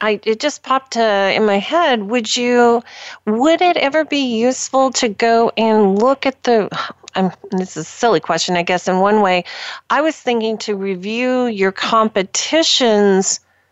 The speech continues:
reviews and research that, not so much for what it says per se, but where their reviews are coming from. Is that a, a technique that you could rely on in terms of,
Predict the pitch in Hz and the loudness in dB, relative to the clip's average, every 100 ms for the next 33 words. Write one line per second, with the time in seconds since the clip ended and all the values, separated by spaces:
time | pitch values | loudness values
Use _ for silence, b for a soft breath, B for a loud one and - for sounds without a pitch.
0 | _ _ - 196 208 185 180 156 131 - | _ _ -2 0 2 2 0 0 -2 -4
1 | - 196 185 233 247 - 208 - - 185 | 0 0 2 0 0 0 -2 -2 -4 -2
2 | 254 247 196 185 - B B 254 285 302 | 0 2 0 -2 -4 B B 0 0 0
3 | - 269 247 226 - 208 202 185 185 233 | -2 0 2 0 -2 0 0 0 2 2
4 | 311 330 - - - 180 165 170 - 180 | 4 0 -2 -6 -4 -2 -2 -4 -12 -10
5 | - - 170 165 165 165 B B B 180 | -8 -2 0 0 -2 -4 B B B -2
6 | 208 - 175 175 233 233 220 175 208 208 | 0 -2 -4 0 2 4 2 2 2 4
7 | 208 196 175 185 185 180 - - 196 202 | 2 0 0 -2 -2 -4 -6 -2 2 2
8 | 175 170 - - - - 185 - 190 190 | 0 -4 -6 -6 -6 -8 -8 -4 -2 0
9 | 180 214 226 - 214 - 220 226 226 - | 0 2 0 -2 -4 -6 -2 0 0 0
10 | 220 185 202 208 226 202 202 190 196 196 | -4 -2 -2 -2 -2 0 2 4 4 2
11 | 196 196 196 196 185 - 185 185 190 180 | 2 0 0 0 -2 -4 -4 -2 -2 -2